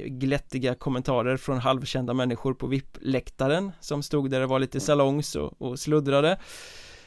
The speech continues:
Eh, det ramar in hela tillställningen på något sätt. Men där fick man ju känslan av att, ah, men de här vill, eh,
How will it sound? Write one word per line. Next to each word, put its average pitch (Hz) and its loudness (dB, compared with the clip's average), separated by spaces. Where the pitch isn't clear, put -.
Eh, 117 2
det 151 6
ramar 143 8
in 151 6
hela 131 2
tillställningen 139 0
på 156 -8
något 123 -4
sätt. - -10
Men 143 0
där 165 8
fick 165 2
man 151 2
ju 143 4
känslan 143 2
av 131 4
att, 127 0
ah, 123 4
men 139 0
de 131 0
här 156 4
vill, 139 2
eh, 127 2